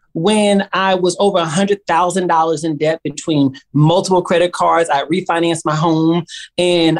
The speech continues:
I just, I was in a really bad situation. And I was so embarrassed about my situation, so embarrassed that I was going to file bankruptcy or do something to deal with the, trying to deal with the situation. But I was so embarrassed about it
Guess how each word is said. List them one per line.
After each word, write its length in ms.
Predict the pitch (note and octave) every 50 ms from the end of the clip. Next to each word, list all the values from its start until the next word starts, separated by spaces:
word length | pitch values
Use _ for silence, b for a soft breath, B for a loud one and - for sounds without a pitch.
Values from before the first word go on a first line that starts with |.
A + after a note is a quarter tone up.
| -
I 140 | F3 F#3 A3
just, 180 | A3+ C4+ G#3+ G#3 E3
I 80 | E3+ B3+
was 140 | E4 F4+ F#4
in 60 | D#4+
a 60 | G#3+
really 220 | F3 G3 G#3 A3
bad 300 | G3 D3+ E3 E3+ F3 F3+
situation. 580 | - - D#3+ - D#3+ D#3+ F3 F3+ F#3+ F#3+ - E3
And 80 | D#3+ D#3+
I 60 | D3+
was 200 | C#3+ C#3+ C#3 -
so 360 | - - - G#3+ G#3+ B3 C4+
embarrassed 1040 | C4 A#3+ A3 E3 C#3+ - E3 D#3+ E3+ G3 F#3+ E3 D#3 B2 - - - - - - - - _ _ _ _ _ _ -
about 340 | F3+ F3+ D#3+ F3 - - F3
my 180 | F3 E3 D#3+
situation, 720 | D#3 - - E3+ D#3 - F3 D#3+ D3 D#3 D3+ C3 - D3+
so 240 | C#3+ - G3 G3+ A3
embarrassed 540 | A#3 A3 F#3 F#3 E3 E3 D#3 D3+ D3 D3+ B B B B B B B
that 480 | - E3 D#3+ F#3+ F#3 F3+ F3 E3+ E3+ - _ _
I 220 | - F#3+ F#3+ G3 G3
was 180 | F#3+ F#3+ F#3 D3
going 380 | E3+ F3 F3+ F3+ F3+ F3+ F3 - -
to 400 | - F3+ F3+ E3+ E3 E3 D#3+ D#3+ - _ _ _ -
file 240 | D#3 C#3 C3 B2+
bankruptcy 720 | A#2+ D3 F3 G3 G#3+ G3+ G3+ G#3 F#3+ G3 - - G#3 F#3+ F3
or 60 | D#3
do 120 | D3 D#3+ D3
something 760 | B2+ - - - - A3 A#3+ B3+ B3 B3 - G3 E3+ E3 E3
to 140 | D#3+ - F3
deal 300 | D3+ C3 D#3 F3+ F#3 F3
with 200 | D#3+ D#3 D3 - _
the, 120 | D#3+ D#3
trying 240 | D3+ - E3+ E3 D#3
to 60 | C#3+
deal 100 | D#3 D3+
with 60 | C#3+ -
the 60 | E3+
situation. 380 | D3 - D#3+ F3 A3+ A3 - D#3+
But 80 | E3+
I 80 | D#3 D3+
was 120 | D3 D3
so 120 | - E3+ D#3
embarrassed 480 | C#3+ C3 C#3 G3 A#3+ C4 C4+ C4 -
about 280 | E3+ D#3+ D#3+ D3 D3 C#3+
it 120 | D3 D3